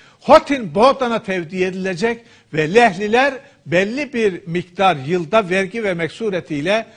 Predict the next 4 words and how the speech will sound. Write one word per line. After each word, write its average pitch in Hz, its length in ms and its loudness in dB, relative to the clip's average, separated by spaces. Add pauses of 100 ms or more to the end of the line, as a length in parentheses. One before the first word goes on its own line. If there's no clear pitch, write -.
(220)
Osmanlı'yı, 233 1000 0 (300)
Osmanlı'yı 220 720 -4
tanımış 180 520 -8
olacaklardı. 151 840 -6